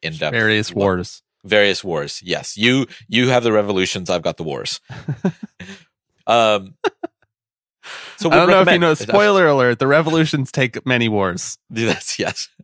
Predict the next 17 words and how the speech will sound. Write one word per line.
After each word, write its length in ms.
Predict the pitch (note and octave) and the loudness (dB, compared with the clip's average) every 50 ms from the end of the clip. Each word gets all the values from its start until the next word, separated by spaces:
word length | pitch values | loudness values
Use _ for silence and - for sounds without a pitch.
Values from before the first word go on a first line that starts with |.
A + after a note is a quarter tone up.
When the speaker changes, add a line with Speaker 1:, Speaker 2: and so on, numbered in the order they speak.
| _ _ - | _ _ -14
Speaker 1:
<laughs> 80 | D3 - _ C3+ - _ _ _ _ _ _ - - - - - - - - | -14 -12 _ -14 -16 _ _ _ _ _ _ -14 -12 -12 -12 -14 -16 -10 -6
So 100 | - E3 | -4 -2
check 200 | D3 - F#3+ G3+ | 0 2 2 4
it 60 | F#3+ | 4
out 160 | D3 B2+ B2 A#2+ | 6 4 4 2
if 100 | G#2+ - | 0 -2
you're 100 | A#2 - | -4 -4
interested 400 | A#2 A2 - - - G#2+ F#2+ F#2 | -4 -6 -6 -6 -4 -6 -6 -6
in, 200 | F#2+ F#2 F#2 - | -10 -16 -14 -12
in 160 | - F#2+ F2 | -10 -10 -6
history 640 | E2+ G2 F2+ - - - F2 E2 D#2+ D#2 D#2 E2 - | -6 -6 -6 -6 -8 -8 -6 -6 -4 -4 -6 -6 -6
and, 260 | E2+ D#2+ D#2 D#2 D#2 | -6 -6 -8 -8 -8
or 240 | D#2+ D#2 D#2 D#2 D#2 | -8 -6 -6 -6 -8
just 340 | D2+ - - D2+ - - | -10 -12 -14 -14 -14 -14
hearing 360 | - - E2+ E2 D#2+ D2+ D2 D2+ | -10 -6 -6 -6 -6 -6 -8 -10
about 360 | D2 C#2+ D2+ D2+ C#2+ - - _ _ _ _ | -8 -6 -6 -4 -6 -6 -10 _ _ _ _
our 320 | - - C#2 D2 C#2+ C#2+ | -12 -10 -10 -8 -10 -12